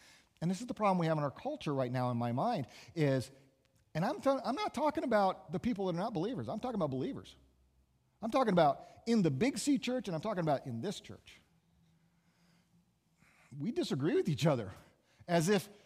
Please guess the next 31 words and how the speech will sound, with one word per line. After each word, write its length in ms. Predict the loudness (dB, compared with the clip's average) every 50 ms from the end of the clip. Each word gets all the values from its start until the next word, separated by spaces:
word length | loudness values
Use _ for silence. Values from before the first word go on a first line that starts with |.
| _ _ 0
each 180 | 0 0 2 2
other 220 | 0 0 0 0
is 100 | -2 -2
the 80 | -4 -6
problem. 360 | -6 -6 -6 -6 -6 -10 -12 -14 -18 _ _ _ _ _ _ _ _ _ _ _ _ _ _ _ _ _ _ _ _ _ _ _ _ _ _ _ _ _ _ _ _ _ _ _ _ _ _ _ _ _ _ _ _
It's 100 | -8 -8
not 140 | -6 -6
the 80 | -6 -8
problem. 320 | -8 -8 -6 -6 -8 -12 -14 -20 _ _ _ _ _ _ _ _ _ _ _ _ _ _ _ _ _ _ _ _ _ _
Spiritual 360 | -10 -6 -4 -4 -2 -2 -2
warfare 260 | -4 -4 -4 -6 -6
is 80 | -8 -8
the 40 | -10
problem. 300 | -12 -14 -16 -16 -18 -20 -20 _ _ _ _ _ _ _ _ _ _ _ _ _ -8 -2
Now, 100 | 0 2
some 200 | 4 6 6 6
of 60 | 6
you 80 | 6 6
are 80 | 6 8
going, 260 | 8 6 6 4 0 -4 -10 -20 -20 -20 -20 -20 _ _ _ _ _ 0
"Oh, 320 | 4 8 10 12 12 12 10
Tom's 320 | 10 8 8 8 8 6 4
gonna 120 | 2 2
see 200 | 2 2 2 2
Satan 320 | 4 4 4 4 4 4
behind 280 | 2 2 2 2 2 2
every 180 | 2 2 0 -2
tree." 440 | -2 -2 -2 -2 -2 -2 -4 -6 -8 -10 -14 -20 -20
<laughs> 280 | -20 _ _ _ _ -6
I 80 | -4
don't. 220 | -4 -4 -4 -6